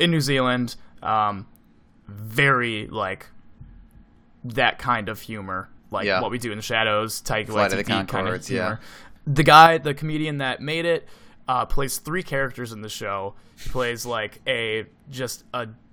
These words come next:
Speaker 1: dumbass punk fourteen-year-old boy, a, <laughs> a hot, popular girl. <clears throat> She's supposed to be, like, super hot, and she's just a stuck-up bitch, even, and she, like, looks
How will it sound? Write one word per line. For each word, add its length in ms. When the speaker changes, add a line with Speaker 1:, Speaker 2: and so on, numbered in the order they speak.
Speaker 1:
dumbass 840
punk 400
fourteen-year-old 920
boy, 440
a, 260
<laughs> 240
a 220
hot, 380
popular 520
girl. 500
<clears throat> 60
She's 100
supposed 180
to 40
be, 60
like, 120
super 360
hot, 200
and 100
she's 160
just 120
a 60
stuck-up 520
bitch, 360
even, 340
and 140
she, 220
like, 200
looks 580